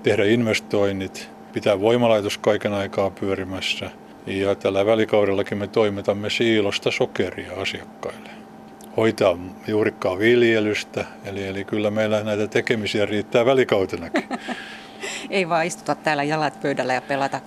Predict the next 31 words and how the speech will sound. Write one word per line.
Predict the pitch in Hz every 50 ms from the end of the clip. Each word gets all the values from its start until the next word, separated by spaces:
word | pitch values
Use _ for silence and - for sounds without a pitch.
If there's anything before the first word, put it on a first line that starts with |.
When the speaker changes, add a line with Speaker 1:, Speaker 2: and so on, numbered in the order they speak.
| - -
Speaker 2:
pasianssia | 208 214 - 180 151 113 113 - - 147 131
tuossa | 147 165 180
Speaker 1:
Ei, | 185 180 165
Speaker 2:
näytöllä. | 143 123 120 120 131 139 143 139 131
Speaker 1:
ei, | 120 117 120
joo. | 131 135 127 120
Ja | 120 127 123
tyypillisesti | - - 156 160 151 139 156 147 135 120 131 120 - - 147
nämä | 139 139 143 143 143 143
operaattorit, | 143 151 - 170 151 139 131 - - 139 127 123
jotka | 127 131 - - 143 135 143
ajaa | 151 151 143 117 107
tehdasta, | - 135 120 110 107 107 87 - - 117 104
niin | 104 107 104 98 - - - - - - - -
he |
on | 135 110
tämmöisiä | - 113 117 127 117 - 135 117
kahden | - 156 156 135 127 123 117 120
ammatin | 120 113 110 107 101 - - 101 107
osaajia. | 110 101 - 107 98 92 92 92 95 95 92
Eli | 101 101 101 101 98 95
he | 107 110
operaattoreita, | 101 98 101 104 - 156 147 135 135 131 - - 143 135 135 123 - 123
kun | 123 127 131
ajaa | 139 143 135 127 117
tehdasta, | - 135 131 120 120 120 - - - 120
mutta | 117 117 110 - - 123 - - - - - - - -
välikaudella | 156 143 135 107 - 107 104 101 98 101 104
he | 113 113 107 120
huoltaa | 170 156 139 110 95 - 98 90 90
tehdasta. | 90 - 92 90 80 78 - - - - - -